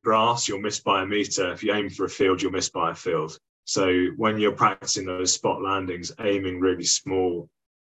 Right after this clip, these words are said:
a-, as tight as you can, and you'll learn, even if you miss it, you'll learn a lot about your wing and about your flare, um, and about the wind conditions. And flying a balloon particularly, I,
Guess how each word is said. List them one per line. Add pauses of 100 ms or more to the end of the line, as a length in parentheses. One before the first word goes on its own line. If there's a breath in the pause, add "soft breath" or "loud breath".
(140)
a-,
as
tight
as
you
can, (160)
and
you'll
learn,
even
if
you
miss
it,
you'll
learn
a
lot
about
your
wing
and
about
your
flare, (320)
um,
and
about
the
wind
conditions.
And (580)
flying
a
balloon
particularly,
I,